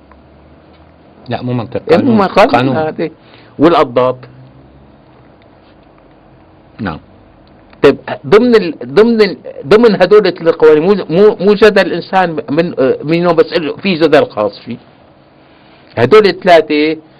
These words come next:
Speaker 2: في طاعة ومعصية.
Speaker 1: بجدل الإنسان.
Speaker 2: بجدل الإنسان،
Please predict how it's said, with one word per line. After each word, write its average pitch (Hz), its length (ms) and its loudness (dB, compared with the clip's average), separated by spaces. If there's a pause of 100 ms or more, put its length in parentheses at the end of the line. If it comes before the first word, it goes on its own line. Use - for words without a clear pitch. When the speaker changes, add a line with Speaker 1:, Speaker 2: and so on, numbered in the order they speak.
(580)
Speaker 2:
في 202 140 0
طاعة 180 300 4
ومعصية. 120 600 -4 (1800)
Speaker 1:
بجدل 101 360 -2
الإنسان. 82 300 -8
Speaker 2:
بجدل 165 260 0
الإنسان، 151 440 -4